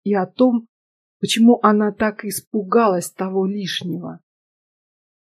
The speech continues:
«Монстр явился внезапно», девушка вздрогнула от собственных воспоминаний. «Он был жутким,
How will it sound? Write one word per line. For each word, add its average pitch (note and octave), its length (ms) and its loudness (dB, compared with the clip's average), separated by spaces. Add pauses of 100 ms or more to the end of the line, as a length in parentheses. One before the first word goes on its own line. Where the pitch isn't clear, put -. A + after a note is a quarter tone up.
«Монстр A#3+ 480 6
явился A#3 480 -2
внезапно», A#3+ 760 0 (500)
девушка F#3+ 520 -2
вздрогнула F#3 600 0
от - 220 -8
собственных F#3+ 580 -4
воспоминаний. F#3 840 -6 (540)
«Он A3+ 240 8
был A3+ 200 -4
жутким, G#3+ 680 -4